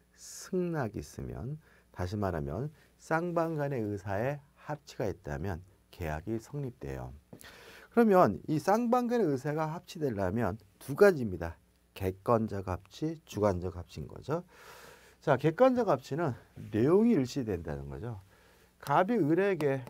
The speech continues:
"우리 집 일억 원에 살래?"라고 청약을 했어요. 을이 갑에게 "일억에 사겠다"라고 해야 의사가 합치됐다는 이유로 계약이 성립되는 거다.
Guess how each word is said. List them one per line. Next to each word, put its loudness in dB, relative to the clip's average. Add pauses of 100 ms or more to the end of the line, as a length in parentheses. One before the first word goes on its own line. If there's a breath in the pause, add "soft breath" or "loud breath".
"우리 -4
집 0 (100)
일억 0
원에 -2
살래?"라고 -4 (460 loud breath)
청약을 -6
했어요. -12 (1400 soft breath)
을이 8
갑에게 2 (600)
"일억에 4
사겠다"라고 -2
해야 0 (520 soft breath)
의사가 2
합치됐다는 -2
이유로 0
계약이 -6
성립되는 -8
거다. -12